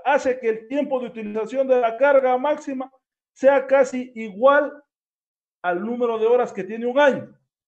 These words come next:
¿sí? Pues bien, ahora, ¿qué necesito hacer para calcular el tiempo de utilización de la carga máxima en la línea uno dos?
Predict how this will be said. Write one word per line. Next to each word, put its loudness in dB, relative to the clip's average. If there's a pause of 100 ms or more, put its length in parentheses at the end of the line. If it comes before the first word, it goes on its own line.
(120)
¿sí? -10 (2000)
Pues -6
bien, 0 (420)
ahora, 6
¿qué -4
necesito -8
hacer -4
para 2
calcular 0 (1400)
el -2
tiempo 0
de -6
utilización -4
de 2
la 2
carga 0
máxima -2
en -10
la 4
línea -4
uno 2
dos? 0